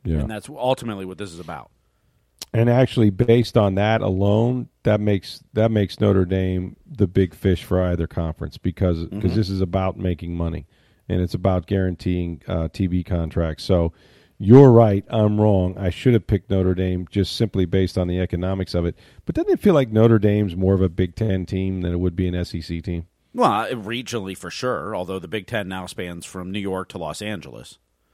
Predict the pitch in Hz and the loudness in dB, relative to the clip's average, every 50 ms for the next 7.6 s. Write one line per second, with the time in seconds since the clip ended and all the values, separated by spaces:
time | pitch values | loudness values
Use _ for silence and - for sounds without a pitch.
0 | _ - - 190 156 120 110 101 110 110 110 - - - 143 135 117 120 113 104 | _ 0 6 8 8 8 8 8 6 4 4 0 0 0 0 0 2 2 0 0
1 | - 107 98 92 - 101 98 95 90 - 98 92 87 90 90 95 90 87 87 85 | 0 0 -2 -2 0 0 -2 0 0 -2 -2 0 0 0 0 0 0 0 0 0
2 | 85 82 78 85 87 87 87 87 87 87 87 85 85 85 85 82 - - 85 85 | -2 -4 -4 -4 -4 -2 -2 -2 -2 -2 -4 -4 -4 -4 -6 -6 -6 -8 -8 -6
3 | 85 85 113 104 90 - 104 87 92 - 101 101 95 117 101 104 101 98 - - | -6 -4 -4 -6 -6 -6 -8 -10 -12 -12 -12 -8 -6 -4 -4 -4 -4 -6 -6 -6
4 | 110 107 95 92 - - 98 92 - 104 98 87 - 92 90 - 95 90 90 - | -6 -6 -6 -6 -8 -10 -12 -10 -8 -8 -10 -10 -10 -14 -12 -10 -8 -8 -8 -10
5 | - 87 87 82 82 82 82 82 82 82 82 80 80 - - - 120 123 113 98 | -12 -12 -12 -12 -12 -12 -12 -12 -12 -12 -12 -12 -12 -12 -10 -4 -2 0 0 0
6 | 87 80 76 76 82 90 85 90 87 95 - - - - 95 95 98 95 95 92 | 0 -2 -4 -6 -4 -4 -2 -2 0 0 -2 -2 -2 0 0 0 0 0 0 0
7 | 92 90 90 85 85 90 87 90 87 69 64 - | 0 0 0 0 -2 -2 -4 -6 -8 -10 -12 -16